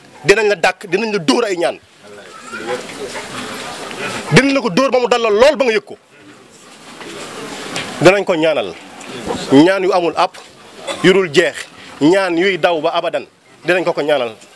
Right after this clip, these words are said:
ndax kilifa la woon ci ñun, ku ñu fonkoon la ci ñun. Gàtt na, tuuti na, ay atam bariwul lool, waaye ku dijj la woon, ku mat la woon, ku mag la woon ci suñu biir." Moom mii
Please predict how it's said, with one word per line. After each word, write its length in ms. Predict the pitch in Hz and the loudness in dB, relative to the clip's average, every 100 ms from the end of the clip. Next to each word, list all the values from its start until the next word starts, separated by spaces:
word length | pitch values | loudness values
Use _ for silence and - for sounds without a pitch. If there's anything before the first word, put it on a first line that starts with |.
| - | -6
ndax 180 | 147 202 - - - - - | 0 0 0 -14 -14 -16 -2
kilifa 360 | 285 302 233 240 | 0 0 0 0
la 80 | |
woon 200 | 196 202 196 | 2 0 0
ci 100 | 170 | -4
ñun, 160 | 139 - - - - - - 233 226 196 - - | -4 -8 -20 -20 -20 -20 -16 -14 -12 -12 -2 2
ku 80 | |
ñu 120 | 254 247 | 2 2
fonkoon 400 | 294 285 254 226 | -2 0 -2 -2
la 60 | |
ci 120 | 208 | -2
ñun. 160 | 175 131 - - - - - - - | -2 -4 -8 -18 -18 -18 -18 -18 -6
Gàtt 300 | 151 220 - | 2 2 2
na, 180 | 214 254 - - - - - - | -2 -2 -4 -18 -20 -18 -16 0
tuuti 220 | - 240 226 | 4 4 2
na, 160 | 254 - - - | 0 -4 -18 0
ay 80 | 202 208 | 2 2
atam 180 | 202 175 | 0 0
bariwul 260 | 185 175 160 | 0 2 4
lool, 220 | 156 107 - - - | 2 0 -8 -20 0
waaye 320 | 143 180 190 180 | 4 4 2 -2
ku 160 | - | -8
dijj 320 | 151 165 185 220 | -4 -2 0 0
la 80 | |
woon, 200 | 165 127 92 - - - - | 0 -2 -8 -20 -20 -20 -2
ku 80 | - | 2
mat 260 | 190 208 - | 4 2 0
la 100 | 185 | 0
woon, 200 | 151 104 - - | 0 -2 -10 -6
ku 80 | 196 | 0
mag 180 | 208 214 | 2 2
la 80 | 180 | 0
woon 140 | 160 | 0
ci 60 | 131 | -2
suñu 160 | 143 131 | -8 -6
biir." 200 | 117 95 - - - - - - - - - - - - - - - | -6 -10 -16 -20 -18 -16 -14 -14 -14 -14 -14 -14 -14 -14 -14 -8 4
Moom 260 | 202 220 208 | 4 4 0
mii 220 | 214 | -2